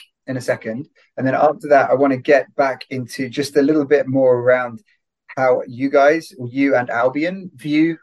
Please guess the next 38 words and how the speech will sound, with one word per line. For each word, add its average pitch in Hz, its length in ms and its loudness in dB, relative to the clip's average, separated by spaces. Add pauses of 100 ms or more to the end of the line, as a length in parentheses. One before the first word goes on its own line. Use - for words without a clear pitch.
health 147 200 -4
technology 147 340 -4
investments, 151 420 -10
just - 220 -14
more 135 120 0
conceptually, 147 600 -4 (280)
some 143 240 2
of 135 80 -4
the 135 100 0
things 135 300 -4
that 135 120 -8
you 131 120 -10
think, 127 360 -4 (380)
some 143 180 0
of 135 60 -2
the 120 60 -6
trends 139 400 0
that 139 160 -6
you 139 260 -2
have 127 140 -8 (280)
seen 156 540 -4
over 160 240 0
the 160 120 -2
last 160 260 2
eleven 143 260 2
or 139 60 -16
twelve 147 280 0
years, 151 240 -6
which - 120 -16
I 131 100 -8
think 156 220 -6
really 139 360 -2
encapsulates 123 760 -4 (500)
the 120 80 -6
huge 135 560 -2
kind 123 220 -6
of 107 80 -6
growth 123 400 0